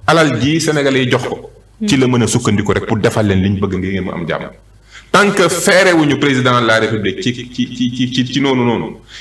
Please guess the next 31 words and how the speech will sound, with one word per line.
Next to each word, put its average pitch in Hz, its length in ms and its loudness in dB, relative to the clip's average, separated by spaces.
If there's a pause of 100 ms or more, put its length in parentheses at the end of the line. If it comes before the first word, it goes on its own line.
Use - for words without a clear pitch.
bàyyi 156 440 2
assemblée 131 480 2
nekk 131 260 0
espace 131 340 -2
boo 107 140 0
xam 104 160 -2
ne 90 80 -4
ku - 120 -6
fa 151 120 0
toog, - 440 -4 (580)
la 127 140 2
ëpp 170 340 0
ci - 100 0
askan 117 300 0
wee 101 120 0
la 90 120 -2
fal. 90 240 -8
Man, 156 240 0
je 160 80 0
suis 156 200 -2
contre 127 300 0
sax 123 240 0
pour 123 180 -2
ay 120 120 2
liste 117 260 -2
proportionnelle. 95 520 -4 (280)
Man, 131 260 2
je 127 120 2
voudrais 113 400 0
que 87 280 -6 (440)
képp 277 180 0